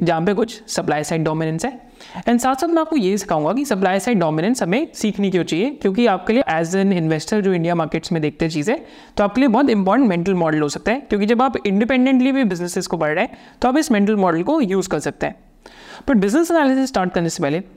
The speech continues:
हम लोग एक मेंटल मॉडल डिस्कस करेंगे। And recently मैं एक बुक, uh, आजकल पढ़ रहा हूँ, which, which is known by the name of What I Learned About Investing from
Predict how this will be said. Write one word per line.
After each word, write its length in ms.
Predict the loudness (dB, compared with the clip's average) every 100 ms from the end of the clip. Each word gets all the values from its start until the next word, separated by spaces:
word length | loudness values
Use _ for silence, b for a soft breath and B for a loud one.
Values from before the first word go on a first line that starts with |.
| -4
हम 100 | 2
लोग 120 | 2 2
एक 120 | 2
मेंटल 280 | 0 0 0
मॉडल 220 | 2 0
डिस्कस 300 | -2 -4 -4
करेंगे। 320 | -4 -2 -4 -8 -10 -2
And 140 | 2
recently 360 | 2 2 2 2
मैं 120 | 2
एक 100 | 2
बुक, 180 | 0 0
uh, 40 | 2
आजकल 400 | 2 2 0 -2
पढ़ 140 | 0
रहा 100 | 0
हूँ, 80 | 0
which, 240 | -2 -2
which 240 | 0 0 0
is 100 | 0
known 220 | 0 0
by 80 | 0
the 80 | 0
name 120 | 0 0
of 140 | 0
What 140 | 0
I 80 | 2
Learned 280 | 2 2 0
About 200 | 0 0
Investing 380 | -2 -2 -2 -2
from 160 | 0